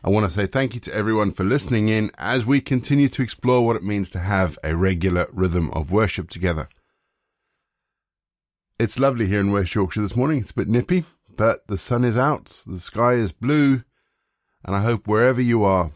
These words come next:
that you're gonna have a good day. If you're joining us for the first time, let me explain that each episode follows a really simple pattern of prayer, scripture, and music.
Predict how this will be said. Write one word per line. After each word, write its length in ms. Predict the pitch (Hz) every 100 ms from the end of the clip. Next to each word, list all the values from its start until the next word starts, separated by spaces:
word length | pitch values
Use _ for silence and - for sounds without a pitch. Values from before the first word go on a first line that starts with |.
| -
that 180 | 82 -
you're 80 |
gonna 220 | 85 90 85
have 180 | 85
a 80 | 85
good 240 | 76 82 71
day. 300 | 73 62 - _ _ _ _ _ _ _ _ _ _
If 140 | - 110
you're 100 | 131
joining 360 | 151 160 160
us 120 | 143 120
for 140 | 131
the 100 | 127
first 360 | - 127 113 -
time, 260 | 107 95
let 100 | 104
me 100 | 107
explain 380 | 95 - 104 104
that 100 | 98
each 240 | 92 117 -
episode 400 | 101 - 104 90
follows 320 | 101 101 87
a 40 |
really 300 | 95 110 135
simple 320 | - 127 107
pattern 400 | 101 104 92 101
of 180 | - 76
prayer, 420 | - 117 117 107 - _ - _
scripture, 680 | - - - 85 - 90 78 _ _ _ _
and 280 | 82 85 85
music. 420 | 87 87 69 -